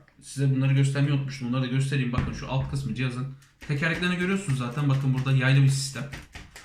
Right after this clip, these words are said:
Aynı şekilde şurada ana fırçamız. Şöyle bakın burada mandal var. Şu mandaları çekerek ana fırçayı da yeniden çıkarıp değişim yapabiliyorsunuz. Bu ana fırçamız zaten bir tane şu sadece küçük tel fırçadan var.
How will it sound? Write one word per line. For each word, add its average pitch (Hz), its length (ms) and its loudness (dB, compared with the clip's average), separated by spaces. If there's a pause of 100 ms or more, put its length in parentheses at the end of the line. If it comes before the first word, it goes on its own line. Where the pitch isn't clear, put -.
(280)
Aynı 135 200 4
şekilde 135 280 2
şurada 170 340 -2
ana 165 180 4
fırçamız. - 580 -4 (840)
Şöyle 113 320 -8
bakın 120 280 -4
burada 135 300 2
mandal 143 400 2
var. 123 200 -4 (440)
Şu - 180 -6
mandaları 117 520 -2 (420)
çekerek 175 540 -6 (600)
ana 170 140 -6
fırçayı 127 360 -4
da 107 40 -4
yeniden 120 280 -2
çıkarıp - 380 -4
değişim 135 320 2
yapabiliyorsunuz. 135 580 -2 (1300)
Bu 151 140 -6
ana 175 100 -2
fırçamız 143 380 0
zaten 185 320 0
bir 202 80 0
tane 127 200 0
şu - 160 -10
sadece 110 280 -8
küçük - 260 -18
tel 131 200 -6
fırçadan 147 420 -2
var. 151 240 -8